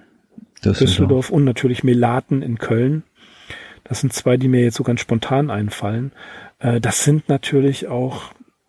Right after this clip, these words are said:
Speaker 2: Orte der Besinnung. Für mich, ich bin ja öfters dort.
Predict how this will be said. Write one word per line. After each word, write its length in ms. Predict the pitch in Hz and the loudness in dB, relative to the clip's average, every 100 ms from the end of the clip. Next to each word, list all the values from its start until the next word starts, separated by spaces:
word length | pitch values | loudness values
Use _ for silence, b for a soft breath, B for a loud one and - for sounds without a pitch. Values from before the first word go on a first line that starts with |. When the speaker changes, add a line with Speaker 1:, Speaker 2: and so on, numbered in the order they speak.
| _ | _
Speaker 2:
Orte 300 | 131 - 135 | -2 0 0
der 100 | 123 | 0
Besinnung. 500 | 117 113 143 131 110 | 0 2 2 2 -2
Für 440 | - - - - 135 | -6 -12 -8 0 2
mich, 220 | 151 - - - 233 | 2 0 -12 -18 -14
ich 140 | 131 | -6
bin 120 | - | 0
ja 100 | 127 | 2
öfters 340 | 120 113 104 - | 2 -2 -8 -6
dort. 240 | 123 147 | -6 -6